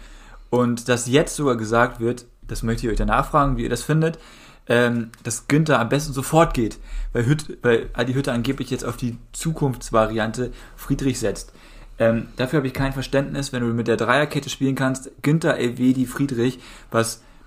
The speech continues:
absolut Bundesliga Top vier Niveau hat, diese Dreierkette in meinen Augen, ähm, und du es einfach nicht machst, obwohl halt alle drei fit sind, finde ich bedenklich. So, Jan Sommer, überragend, klar,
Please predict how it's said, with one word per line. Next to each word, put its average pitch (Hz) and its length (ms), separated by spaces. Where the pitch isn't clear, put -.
absolut 147 460
Bundesliga 147 560
Top - 280
vier 147 280
Niveau 107 340
hat, 120 320
diese 110 180
Dreierkette 110 600
in 107 80
meinen 101 180
Augen, 123 300
ähm, 117 380
und 127 120
du 131 40
es 143 80
einfach 123 180
nicht 117 140
machst, 123 520
obwohl 123 300
halt 120 160
alle 139 160
drei 131 200
fit 135 200
sind, 117 360
finde 139 300
ich - 340
bedenklich. 107 580
So, - 160
Jan 113 220
Sommer, 147 460
überragend, 117 680
klar, 135 440